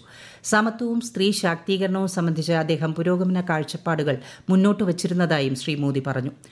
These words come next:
സുബ്രഹ്മണ്യ ഭാരതിയുടെ ജന്മവാർഷികത്തോടനുബന്ധിച്ച് അദ്ദേഹത്തിന്റെ സമ്പൂർണ്ണ കൃതികളുടെ സമാഹാരം പ്രധാനമന്ത്രി അല്പസമയത്തിനകം ന്യൂഡൽഹിയിൽ പ്രകാശനം ചെയ്യും.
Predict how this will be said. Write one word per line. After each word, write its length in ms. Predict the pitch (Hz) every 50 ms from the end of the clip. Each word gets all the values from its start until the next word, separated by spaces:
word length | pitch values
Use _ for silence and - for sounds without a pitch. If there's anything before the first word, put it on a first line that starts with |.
| - - - - -
സുബ്രഹ്മണ്യ 460 | - 226 190 214 220 220 226 220 220
ഭാരതിയുടെ 540 | 180 160 175 175 170 165 175 175 165 170 160
ജന്മവാർഷികത്തോടനുബന്ധിച്ച് 1400 | 170 170 170 185 190 175 165 165 160 - - 170 175 170 175 165 156 151 147 151 151 156 156 156 147 - 185 247 - -
അദ്ദേഹത്തിന്റെ 560 | 165 170 175 165 - 180 165 175 170 165 165 160
സമ്പൂർണ്ണ 480 | 160 - 180 170 185 185 202 202 208 208
കൃതികളുടെ 480 | 196 - 170 165 170 165 170 160 160 156
സമാഹാരം 580 | - 165 156 156 156 151 143 156 147 135 123 - - - - - - -
പ്രധാനമന്ത്രി 580 | 185 185 185 185 185 175 170 160 156 156 156 156
അല്പസമയത്തിനകം 880 | 156 147 160 - 190 - - 165 160 156 151 160 151 143 147 180 247 262 220
ന്യൂഡൽഹിയിൽ 500 | 185 180 151 151 135 127 139 139 131 123
പ്രകാശനം 540 | - 156 143 143 139 131 - - 139 131
ചെയ്യും. 280 | 127 - 143 127 135 135